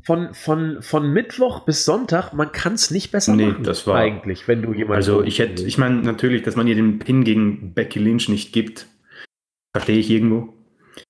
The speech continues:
Speaker 2: Aber, äh, dass man sie bei SmackDown dieses Triple Threat Match gewinnen hat lassen, das war schon ein Au-, Au-, äh, Ausführungszeichen. Und das Finish fand ich da übrigens auch wirklich großartig. Also,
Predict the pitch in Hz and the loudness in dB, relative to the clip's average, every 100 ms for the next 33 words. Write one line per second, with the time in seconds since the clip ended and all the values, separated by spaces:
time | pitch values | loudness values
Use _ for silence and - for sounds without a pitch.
0 | _ _ 104 101 98 98 98 98 - 95 | _ _ 0 2 2 2 2 0 -2 -2
1 | 92 101 - 107 98 101 104 107 107 - | 0 -2 2 2 2 2 2 0 -2 0
2 | 139 - 104 98 95 92 - - 113 104 | 0 0 0 0 -2 -6 -4 -4 -4 -2
3 | 117 123 113 - - 110 104 117 107 107 | 0 0 0 -6 -6 -2 2 2 0 0
4 | 107 - 107 107 85 - 117 117 123 120 | -2 0 0 0 -8 -4 -2 0 2 2
5 | 113 - 117 135 131 135 - 113 - 123 | 2 0 -2 0 0 -2 -4 -4 -2 0
6 | - 95 87 87 - - 113 - 180 165 | 0 -2 -2 -2 -2 -2 0 2 2 2
7 | - 120 113 98 95 101 104 95 - 107 | 2 0 0 -2 0 -2 0 0 0 -4
8 | - - - - - - - - 92 92 | -4 -4 -4 -2 -4 -6 -6 -4 -2 -4
9 | - | -6